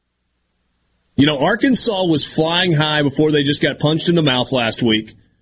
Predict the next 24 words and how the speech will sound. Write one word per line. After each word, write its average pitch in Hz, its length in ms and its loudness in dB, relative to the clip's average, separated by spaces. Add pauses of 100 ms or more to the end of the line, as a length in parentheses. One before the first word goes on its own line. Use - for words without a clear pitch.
(220)
with 131 120 0
the 123 80 0
wins 156 320 2
over 175 200 2
Texas 165 480 0
and 160 100 2
Texas 151 380 -2
A 147 120 2
and 135 120 0
M. 104 340 -4 (880)
And 147 140 2
then 151 100 0
all 208 320 2
of 214 60 2
a 196 60 2
sudden 185 420 2
kinda 175 500 0 (460)
comes 185 300 0
back 170 260 -2
to 156 100 0
reality 135 520 0
a 113 60 0
little 110 280 0
bit. 92 240 -12